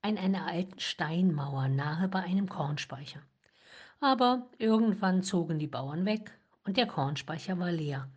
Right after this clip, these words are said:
Und so mussten die kleinen Mäuse Tag und Nacht sammeln und suchen, damit sie Körner, Nüsse, Weizen und Stroh zusammensammelten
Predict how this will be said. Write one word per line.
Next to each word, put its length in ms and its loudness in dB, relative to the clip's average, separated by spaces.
Und 140 4
so 100 4
mussten 400 2
die 140 -4
kleinen 320 0
Mäuse 400 0
Tag 480 2
und 180 0
Nacht 320 0
sammeln 440 2
und 180 2
suchen, 420 2
damit 300 2
sie 120 -2
Körner, 480 2
Nüsse, 540 2
Weizen 460 0
und 120 -2
Stroh 300 -2
zusammensammelten 1120 0